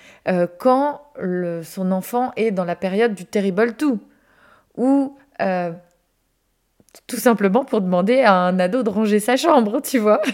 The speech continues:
<laughs> Euh, en tant qu'entrepreneur, en tant qu'entrepreneur, clairement, l'essence même de mon métier, c'est d'être créative, de, de proposer des solutions quand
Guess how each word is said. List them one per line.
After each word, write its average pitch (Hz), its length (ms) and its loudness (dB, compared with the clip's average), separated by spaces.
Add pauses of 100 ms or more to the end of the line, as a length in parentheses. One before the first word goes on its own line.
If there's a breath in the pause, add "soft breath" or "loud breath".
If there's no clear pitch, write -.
(160)
<laughs> 247 100 -2 (1040 loud breath)
Euh, 190 300 2 (580 soft breath)
en 208 140 -2
tant 226 360 0 (440)
qu'entrepreneur, 233 760 -2
en 185 80 -4
tant 208 140 -2
qu'entrepreneur, 214 720 -4
clairement, 220 420 -2
l'essence 208 560 0
même 240 300 0
de 202 80 0
mon 196 140 -2
métier, 196 360 -2
c'est 202 240 -2 (240 loud breath)
d'être 202 240 -4 (160)
créative, 226 960 0
de, 208 240 2 (540 loud breath)
de 185 420 -2 (500 loud breath)
proposer 294 520 0
des 208 120 -2
solutions 196 640 -6 (1500)
quand 214 340 -2